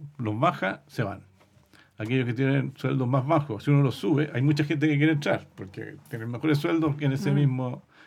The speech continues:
Speaker 1: condiciones. Eh, y entonces el problema no es trivial, ¿ah? Porque no podemos, eh, no sé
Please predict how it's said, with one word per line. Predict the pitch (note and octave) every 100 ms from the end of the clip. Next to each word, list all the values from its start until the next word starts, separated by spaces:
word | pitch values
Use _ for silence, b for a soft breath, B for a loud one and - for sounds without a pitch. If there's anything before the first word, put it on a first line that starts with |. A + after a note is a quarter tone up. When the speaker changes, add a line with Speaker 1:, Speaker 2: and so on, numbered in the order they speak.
| _
Speaker 1:
condiciones. | B2+ A#2 G#2 G#2 F#2+ F#2+ b b b b b -
Eh, | A2+ A2 A2 G#2 G#2+ - -
y | C3
entonces | D#3+ D#3
el | D3+
problema | D3 C#3 D#3 D3
no | C#3
es | D3 -
trivial, | G#3 G3+ - - _ _
¿ah? | G#2 B2+ D3
Porque | A2+ - A#2
no | A#2
podemos, | A2 A#2+ C3 D3 D3 B B B B B _
eh, | - A2 A2 G#2+ G#2+ F#2+ F#2+ _
no | A#2+
sé | - D3